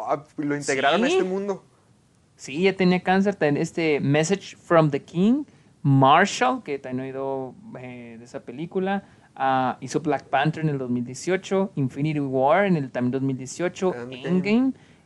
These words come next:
Speaker 2: eh, Twenty-one Bridges y The Five Bloods. Y al parecer su última aparición va a ser en la película, se llama Matt Rainey's Black Bottom.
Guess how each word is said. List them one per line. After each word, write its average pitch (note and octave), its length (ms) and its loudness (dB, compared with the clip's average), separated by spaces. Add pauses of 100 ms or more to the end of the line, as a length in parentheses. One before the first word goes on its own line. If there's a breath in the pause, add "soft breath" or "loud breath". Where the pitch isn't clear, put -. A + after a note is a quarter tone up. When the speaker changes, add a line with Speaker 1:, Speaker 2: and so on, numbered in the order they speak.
Speaker 2:
eh, C#3+ 220 -6
Twenty-one D#3+ 500 4
Bridges G#3 580 2
y F#3 380 -6
The E3 200 4
Five C#3 360 -2
Bloods. F#3 460 2 (460 soft breath)
Y A#3 420 -4
al F#3 120 2
parecer E3 480 0
su - 460 0
última A3+ 540 2
aparición E3+ 1080 0
va E3 80 6
a D#3+ 80 2
ser D#3+ 580 -4
en D#3+ 300 -4
la C#3+ 180 -4
película, D3+ 1200 -4 (600 soft breath)
se - 160 -12
llama D3+ 440 0 (320)
Matt D#3 460 2
Rainey's F3 540 2 (100)
Black D3 400 -4
Bottom. E3 400 0